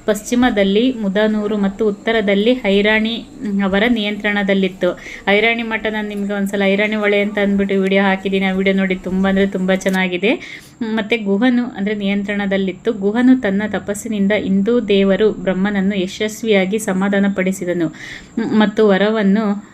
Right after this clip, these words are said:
ಆ, ಪಡೆದನು. ಅದರ ಸದ್ಗುಣದಿಂದ ಹರಿ, ಅಂದ್ರೆ ವಿಷ್ಣು ಅಥವಾ ಹರ ಶಿವ, ಅವನನ್ನು ಏಕಾಂಗಿಯಾಗಿ ಕೊಲ್ಲುವುದು ಅಸಾಧ್ಯ. ನಂತರ ಗುಹನು ದೇವತೆಗಳನ್ನು ಮತ್ತು ಮನುಷ್ಯರನ್ನು ಸಾಮಾನ್ಯ, ಆ, ಪೀಡಕನಾದನು. ಬ್ರಹ್ಮನ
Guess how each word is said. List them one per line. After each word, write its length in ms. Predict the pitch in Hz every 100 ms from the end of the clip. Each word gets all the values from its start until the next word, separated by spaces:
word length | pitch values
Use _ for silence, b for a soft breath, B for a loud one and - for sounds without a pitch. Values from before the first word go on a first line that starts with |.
| B
ಆ, 120 | 202
ಪಡೆದನು. 500 | 196 190 180 190 208
ಅದರ 360 | - 190 196 226
ಸದ್ಗುಣದಿಂದ 760 | 233 190 196 202 202 190 190
ಹರಿ, 480 | 214 196 - 180 208
ಅಂದ್ರೆ 260 | - 190 226
ವಿಷ್ಣು 340 | 190 - 208
ಅಥವಾ 360 | 202 196 190 202
ಹರ 180 | 190 190 185
ಶಿವ, 240 | - 190 180 - B B 196
ಅವನನ್ನು 460 | 214 226 214 214
ಏಕಾಂಗಿಯಾಗಿ 800 | 202 185 220 226 226 208 196 214
ಕೊಲ್ಲುವುದು 540 | 208 196 202 196 202 220
ಅಸಾಧ್ಯ. 600 | 190 185 196 185 202 185
ನಂತರ 400 | 190 214 220 220
ಗುಹನು 520 | 202 185 202 202 202 190
ದೇವತೆಗಳನ್ನು 760 | 190 220 226 214 190 185 208
ಮತ್ತು 280 | 190 185 196
ಮನುಷ್ಯರನ್ನು 600 | 190 196 196 208 190 202
ಸಾಮಾನ್ಯ, 560 | 202 180 185 208 208 202 190 B B B
ಆ, 60 | 196
ಪೀಡಕನಾದನು. 920 | 196 202 202 196 196 185 180 185 214
ಬ್ರಹ್ಮನ 500 | 202 185 196 233 202